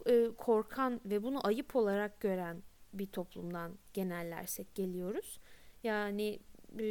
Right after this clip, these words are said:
bir yemek, misafirlikte "Ya bir tane daha alabilir miyim?" demek bile çocukken bize ayıp olarak öğretilen bir şey. Ya da, e, mesela işte işiniz gücünüz var, aile ortamında diyorsunuz ki hani,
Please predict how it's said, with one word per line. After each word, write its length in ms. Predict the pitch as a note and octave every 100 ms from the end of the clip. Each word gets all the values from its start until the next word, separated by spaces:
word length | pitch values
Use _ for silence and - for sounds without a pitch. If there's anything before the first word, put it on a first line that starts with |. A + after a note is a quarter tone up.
| G#3 G3+ G3+ G3+ G3+
bir 180 | A3 G3+
yemek, 600 | A3+ A3 A3+ - - G#3
misafirlikte 760 | A3 - G#3+ G#3 A#3 G#3+ - B3
"Ya 280 | A3 G#3 G#3+
bir 80 |
tane 220 | - C#4 B3
daha 120 | A#3+
alabilir 400 | A#3 A3+ A#3 D4
miyim?" 280 | C#4 G#3 F#3+
demek 420 | F#3+ F#3 - -
bile 220 | G3+ F#4 - - - -
çocukken 560 | - C4+ - B3+ B3+ B3+
bize 160 | B3
ayıp 300 | C#4 D4 C#4+
olarak 380 | A#3+ F#3+ F#3 -
öğretilen 600 | F#3 F3+ - - E3 D#3
bir 40 | G3
şey. 240 | - E4 - - - - -
Ya 160 | B3
da, 220 | A#3+ B3+ - - - - A#3
e, 300 | A3 A3 G#3+ G#3+ - -
mesela 320 | B3 A#3+ A3
işte 220 | G#3+ -
işiniz 380 | B3+ - C4 A#3+
gücünüz 460 | B3 A#3 B3 B3 -
var, 200 | F3+ -
aile 360 | B3 A#3+ A3+ A3
ortamında 520 | G3+ G3 F#3+ F#3 G3
diyorsunuz 420 | B3 B3 C#4 B3
ki 160 | - F#3
hani, 220 | F3+